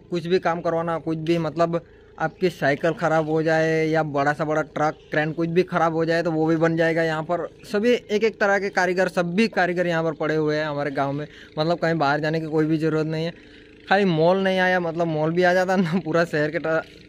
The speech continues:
शहर की तरह लगता है ये गाँव। और बस इतना ही है मेरे गांव में। और मतलब आप लोगों को, आप लोग भी गांव के होंगे तो गांव में रहने के लिए, रहने का मज़ा भी बहुत अलग है क्योंकि सुबह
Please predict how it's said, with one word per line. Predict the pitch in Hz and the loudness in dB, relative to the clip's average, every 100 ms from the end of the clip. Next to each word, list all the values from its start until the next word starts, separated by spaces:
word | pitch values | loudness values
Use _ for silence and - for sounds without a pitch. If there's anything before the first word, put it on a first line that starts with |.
| - - - - | -20 -20 -12 -2
शहर | 151 160 | 0 0
की | 165 | -2
तरह | 156 147 | -2 -2
लगता | 147 143 151 | -2 -4 -4
है | 147 | -2
ये | 143 | -2
गाँव। | 143 165 - - - - - 156 | -4 -8 -18 -20 -20 -20 -8 0
और | 156 165 131 - - - - - - | 2 0 -4 -14 -20 -20 -20 -20 -2
बस | 156 185 - - - - - - - | 0 0 -4 -20 -20 -20 -20 -18 -10
इतना | 151 175 | -4 0
ही | 185 | 2
है | 180 208 | 2 2
मेरे | 185 180 | 0 0
गांव | 165 165 | 0 -2
में। | 170 180 | 0 0
और | 175 196 175 | 2 0 -2
मतलब | 175 175 208 196 | -4 -2 -2 0
आप | 175 180 | -2 -2
लोगों | 196 185 185 | -4 -2 -2
को, | 190 180 - | -2 -4 -6
आप | 160 | -2
लोग | 185 185 | -2 0
भी | 190 | 2
गांव | 165 156 165 | 2 0 0
के | |
होंगे | 180 180 | 0 2
तो | 190 | 2
गांव | 165 147 | 2 0
में | 165 180 | 2 2
रहने | 151 170 | 2 0
के | 170 | 0
लिए, | 180 160 151 - | 0 -2 -6 -12
रहने | 151 147 156 | -4 -2 0
का | 170 | 0
मज़ा | 160 139 156 | 0 0 0
भी | 165 | 2
बहुत | 160 160 | 0 0
अलग | 156 156 165 | 0 2 0
है | |
क्योंकि | 160 156 160 | -4 -4 -4
सुबह | 151 147 | -2 2